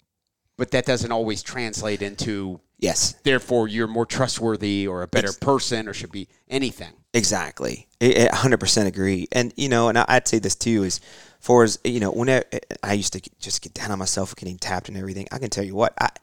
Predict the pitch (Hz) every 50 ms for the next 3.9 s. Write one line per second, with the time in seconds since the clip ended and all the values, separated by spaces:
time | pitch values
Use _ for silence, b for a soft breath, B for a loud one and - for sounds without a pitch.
0 | b b b b b b b _ - 156 208 226 196 - - 127 139 143 - _
1 | _ _ _ - - - - - - 143 139 139 139 - _ _ _ _ _ _
2 | _ _ _ _ _ _ _ _ _ _ - 120 123 127 127 _ - 117 113 120
3 | 131 143 - - - _ _ 117 113 - _ 113 131 156 160 151 -